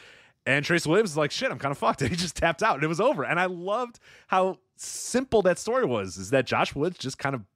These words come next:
got this guy, blitzed him, who's injured. He's not quite there. Tracy used up all of his rope breaks, and then, you know, it, it bit him. He went to go grab the rope, said, "Ah, fuck, I'm, this isn't gonna help me," and then tapped out, and it was over. And I love that idea. I love that concept of,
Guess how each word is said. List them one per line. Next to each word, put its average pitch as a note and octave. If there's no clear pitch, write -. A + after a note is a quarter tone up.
got -
this A3+
guy, B2+
blitzed D#3+
him, C3+
who's C3+
injured. D3
He's A2
not A#2+
quite D#3
there. A#2
Tracy D3+
used C3
up D#3+
all D3
of D3+
his F3+
rope B2+
breaks, C3+
and B2+
then, C3
you B2
know, G#3
it, C#3
it F3+
bit G#3+
him. A#2+
He C#3+
went B2
to E3+
go F#3+
grab E3
the A3+
rope, D#3+
said, C3+
"Ah, C3+
fuck, -
I'm, C#3
this D#3+
isn't B2+
gonna F#2+
help G2
me," E3
and C#3+
then D#3
tapped F3+
out, A3+
and G#2
it C#3
was D3
over. A3
And A2+
I C#3+
love D#3
that E3
idea. C#3+
I A2
love B2+
that D#3+
concept E3+
of, A2+